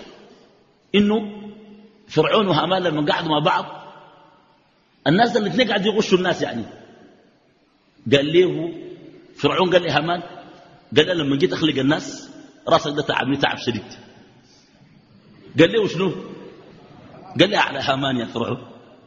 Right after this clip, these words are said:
أنت ما خ-، لا، أنا لا خلقت لا حاجة، عارف ما خلق". طيب، إذا كان فرعون خلق الناس دي. أبو فرعون خلقهم منه.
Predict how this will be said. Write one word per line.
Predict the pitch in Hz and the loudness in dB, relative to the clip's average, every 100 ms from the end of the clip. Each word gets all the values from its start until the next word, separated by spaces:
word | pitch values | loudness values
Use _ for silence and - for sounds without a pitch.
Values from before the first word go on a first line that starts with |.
| _ - | _ 0
أنت | - | 2
ما | 220 196 | 2 2
خ-، | - - | -2 -2
لا، | 190 170 | 0 0
أنا | 208 | 0
لا | 214 | 2
خلقت | 208 262 294 240 | 2 2 0 0
لا | 196 | -2
حاجة، | - 139 - - - - - _ _ _ _ - | -2 -8 -12 -18 -20 -20 -20 _ _ _ _ 2
عارف | 311 - - | 2 2 -2
ما | 311 | 0
خلق". | 254 - 190 - - - - - - _ _ _ _ _ _ _ _ _ _ _ - - | 0 -2 -6 -10 -18 -20 -20 -20 -20 _ _ _ _ _ _ _ _ _ _ _ -10 2
طيب، | 294 330 330 | 2 4 -2
إذا | 233 - | 0 -2
كان | - - 311 - - - - - - - | 0 -2 -2 -4 -8 -18 -20 -20 -18 -2
فرعون | 208 196 254 302 277 | -2 2 2 2 -2
خلق | - 247 214 | 0 0 2
الناس | 196 208 156 | 0 0 0
دي. | 180 - - - - | -2 -2 -14 -10 2
أبو | 254 269 | 2 2
فرعون | 262 277 262 320 196 - - - | 0 2 2 2 -2 -6 -12 -12
خلقهم | - 262 196 | -6 -2 0
منه. | 190 | -2